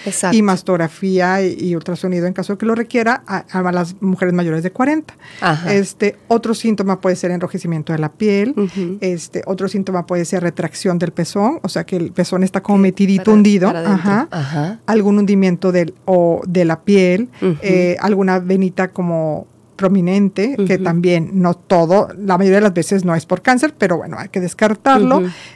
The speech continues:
Speaker 2: Este, eh, bolitas en la axila, o
Speaker 1: Ujú.
Speaker 2: sea, ganglios axilares abultados, este, ¿qué más? Secreción por el pezón sanguinolenta,
Speaker 1: Ujú.
Speaker 2: o, o simplemente, como dijimos ahorita,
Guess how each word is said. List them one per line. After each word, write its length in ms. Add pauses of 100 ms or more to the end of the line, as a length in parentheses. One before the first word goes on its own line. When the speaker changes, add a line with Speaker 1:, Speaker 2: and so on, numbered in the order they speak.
(100)
Speaker 2:
Este, 580
eh, 500
bolitas 520
en 80
la 60
axila, 680
o 60
Speaker 1:
Ujú. 100
Speaker 2:
sea, 220
ganglios 340
axilares 560
abultados, 880 (380)
este, 1200
¿qué 120
más? 220
Secreción 420
por 100
el 80
pezón 320
sanguinolenta, 1000
Speaker 1:
Ujú. 420
Speaker 2:
o, 920
o 60
simplemente, 560
como 200
dijimos 380
ahorita, 440